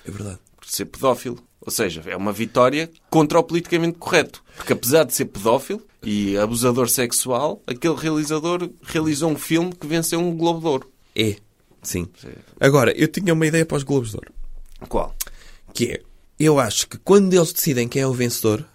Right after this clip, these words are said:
Speaker 1: deviam ver das edições anteriores se os nomeados que perderam o melhor filme ou a melhor série, se o filme que eles queriam que ganhasse este ano era melhor que os anteriores que perderam.
Speaker 2: Uhum.
Speaker 1: Faziam sempre uma hierarquia de filmes,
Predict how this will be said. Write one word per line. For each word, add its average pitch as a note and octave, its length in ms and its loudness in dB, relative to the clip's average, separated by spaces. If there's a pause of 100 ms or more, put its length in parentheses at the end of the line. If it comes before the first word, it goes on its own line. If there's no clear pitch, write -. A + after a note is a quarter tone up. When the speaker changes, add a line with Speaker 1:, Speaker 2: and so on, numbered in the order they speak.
Speaker 1:
deviam C3 720 6 (140)
ver C3 520 0 (240)
das B2+ 500 2
edições D3 440 0
anteriores A#2 600 -2 (140)
se - 220 -2
os D3+ 160 4
nomeados E3+ 500 2
que - 140 -14
perderam B2+ 500 2 (140)
o A2 100 -2
melhor A#2 280 2
filme A2 400 -2 (120)
ou F#2 140 -2
a G2 40 2
melhor A2+ 260 0
série, A2+ 520 -4
se - 360 2
o C3+ 160 4
filme E3 340 2
que - 160 -4
eles D3 140 2
queriam D#3 280 -2
que - 160 -10
ganhasse C3 440 0
este - 200 0
ano D#3 240 0 (120)
era D#3 200 4
melhor D3+ 360 2
que E3 100 -4
os D3 140 0
anteriores C3+ 560 0
que - 100 -18
perderam. F2 420 -4 (260)
Speaker 2:
Uhum. G#2 180 -10
Speaker 1:
Faziam E3+ 340 4
sempre G3 500 0 (360)
uma E3 180 6
hierarquia D#3+ 640 4
de - 80 -12
filmes, - 480 -6